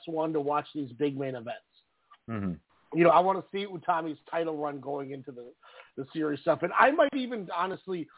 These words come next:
Speaker 1: watch all the big shows and skip watching the rest of the tournament. Um,
Speaker 2: Mm-hmm.
Speaker 1: or I might try to do it. I mean, I'm gonna have eight days off. I got, I'll have, I'll have, um,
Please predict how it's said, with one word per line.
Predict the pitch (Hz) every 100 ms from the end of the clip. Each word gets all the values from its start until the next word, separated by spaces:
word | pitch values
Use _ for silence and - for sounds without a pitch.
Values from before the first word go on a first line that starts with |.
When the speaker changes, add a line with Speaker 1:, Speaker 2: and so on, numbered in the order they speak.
| _ _ _ -
Speaker 1:
watch | 160 175 190 214
all | 190
the |
big | 151 165 170 -
shows | 196 196 160
and | 156 - -
skip | - 180
watching | 165 165 160 170
the | 151
rest | 151 139
of |
the | 127 -
tournament. | 151 175 214 - _ _ - - _ 180
Um, | 180 190 175
Speaker 2:
Mm-hmm. | 226
Speaker 1:
or | 269
I |
might | 254 262 -
try | 254
to | 247
do | 240
it. |
I | 175
mean, | 170 185
I'm |
gonna | 190 190
have | 180
eight | 196 226 -
days | 226 190
off. | 185 185 202 - -
I | 175
got, | 170 165 170 _ _ _ _ - -
I'll | 170
have, | 185 165 147 - - -
I'll | 175
have, | 160 170 151
um, | 156 151 139 135